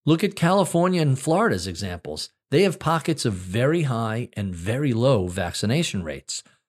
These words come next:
Those low vax counties, they present a risk of becoming a Delta variant hyperlocal outbreak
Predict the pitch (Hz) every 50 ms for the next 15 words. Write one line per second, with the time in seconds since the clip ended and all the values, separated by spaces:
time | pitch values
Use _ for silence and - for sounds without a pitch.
0 | _ _ _ _ - 127 131 143 131 104 98 110 113 131 147 185 202 180 117 107
1 | 123 180 214 - - - - 107 95 90 104 135 180 170 - - - 208 214 -
2 | - 208 190 190 202 202 175 135 131 143 202 220 202 - - - - 147 139 139
3 | - 143 139 - 143 160 165 175 170 151 - 123 110 98 101 - - 127 135 151
4 | 170 - - 165 156 139 110 95 120 127 156 170 156 127 101 90 85 - - -
5 | _ _ - - - 165 202 240 233 190 165 143 131 127 127 131 131 - 143 143
6 | - - 160 196 254 - - - 95 82 87 123 139 - -